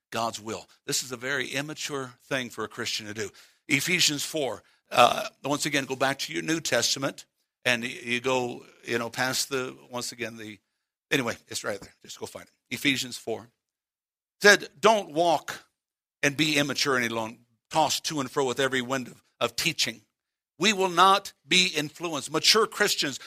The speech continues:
will not be influenced when people try to trick us with lies so clever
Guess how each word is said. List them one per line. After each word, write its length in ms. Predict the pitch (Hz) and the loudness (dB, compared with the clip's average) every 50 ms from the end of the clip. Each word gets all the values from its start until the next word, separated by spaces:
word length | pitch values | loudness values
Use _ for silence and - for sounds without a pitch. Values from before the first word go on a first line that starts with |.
| - - | -8 0
will 100 | - 170 | 0 6
not 260 | 170 175 202 208 190 | 8 8 8 8 6
be 80 | 175 190 | 4 0
influenced 480 | 185 170 143 - 175 196 185 170 156 151 | 0 0 -2 -2 -2 0 0 0 -2 -4
when 120 | 156 147 | -6 -6
people 280 | - - 185 185 175 165 | -2 -2 -2 -2 -2 -6
try 240 | - - 170 165 | -2 2 4 4
to 60 | 160 143 | 4 2
trick 320 | - - - 190 175 - | 0 0 0 0 0 2
us 200 | 165 151 - - - - _ _ | 2 2 2 2 0 -6 _ _
with 260 | 156 156 156 - 127 | 0 0 0 0 -2
lies 520 | 131 143 156 170 175 170 165 156 151 143 - | 4 6 6 8 8 6 6 4 2 2 0
so 380 | - - - - 190 214 220 | 0 0 2 2 2 2 2
clever 680 | 214 - - - - 240 247 233 135 120 110 104 104 | 0 -4 -6 -4 -2 -2 -2 -2 -2 -2 -4 -4 -6